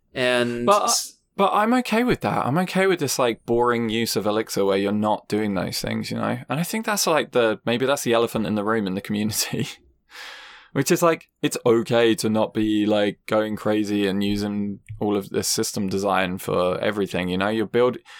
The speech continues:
Speaker 2: you're still building on top of, like, a great foundation. It's kind of like what we were talking about in the changelog, you know?
Speaker 1: Yeah, I mean, that's the s-, like, the sober opinion, but it's,
Speaker 2: Yeah.
Speaker 1: it seems weird to me that, like, all these shiny things are marketed, and then, like,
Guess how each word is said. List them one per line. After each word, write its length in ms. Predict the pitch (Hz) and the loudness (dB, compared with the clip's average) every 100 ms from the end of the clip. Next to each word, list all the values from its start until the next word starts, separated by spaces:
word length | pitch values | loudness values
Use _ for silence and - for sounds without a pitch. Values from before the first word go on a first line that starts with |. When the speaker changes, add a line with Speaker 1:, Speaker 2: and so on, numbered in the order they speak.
| - - | -14 -4
Speaker 2:
you're 120 | 131 | -2
still 200 | - 170 | 2 0
building 420 | 110 110 120 107 | 2 2 2 2
on 120 | 107 | -2
top 200 | 101 104 | -2 0
of, 100 | 107 | 0
like, 180 | 104 101 | 0 -4
a 40 | 95 | -2
great 240 | 98 98 | -2 -2
foundation. 560 | - 95 101 101 - 110 | -2 -2 0 0 -2 -2
It's 140 | - | -2
kind 180 | - 196 | 0 2
of 60 | |
like 140 | 160 107 | 2 4
what 140 | 110 | 2
we 60 | 95 | 0
were 60 | |
talking 220 | - 110 101 | 0 -2 0
about 180 | 98 | 0
in 60 | 90 | -2
the 80 | 90 | -4
changelog, 600 | - 110 - 117 - - | -2 -2 -2 -4 -6 -6
you 80 | - | -4
know? 160 | 104 - _ _ _ _ | -4 -6 _ _ _ _
Speaker 1:
Yeah, 380 | 180 214 127 123 | 2 4 6 4
I 80 | 147 | 2
mean, 160 | 160 | 2
that's 160 | 214 - | 0 2
the 80 | 160 | 0
s-, 240 | - - | 0 0
like, 240 | 151 117 | 0 0
the 80 | 127 | 0
sober 800 | 113 - 151 139 135 123 110 - _ _ _ _ _ _ _ - | 0 2 4 4 4 4 2 -2 _ _ _ _ _ _ _ -6
opinion, 680 | 123 - 185 139 107 95 - - - _ | -6 2 2 2 -2 -6 -10 -20 -20 _
but 240 | 135 120 113 | 2 4 4
it's, 300 | 151 147 - | -2 0 2
Speaker 2:
Yeah. 140 | 147 160 | 0 0
Speaker 1:
it 120 | 151 | -2
seems 260 | - 240 151 | 0 0 4
weird 200 | 170 175 | 4 4
to 60 | 160 | 4
me 120 | 135 | 6
that, 260 | 123 117 | 4 2
like, 220 | 131 117 - | 0 0 2
all 160 | 156 180 | 4 6
these 180 | 180 - | 4 2
shiny 300 | 156 147 143 | 2 4 4
things 260 | 143 135 | 2 2
are 60 | 123 | 4
marketed, 580 | 127 143 110 101 92 - - - - _ _ _ _ - | 4 4 2 0 -2 -6 -20 -20 -20 _ _ _ _ 2
and 160 | 139 | 4
then, 320 | 139 135 131 | 6 6 2
like, 420 | 135 131 120 113 | 2 4 4 4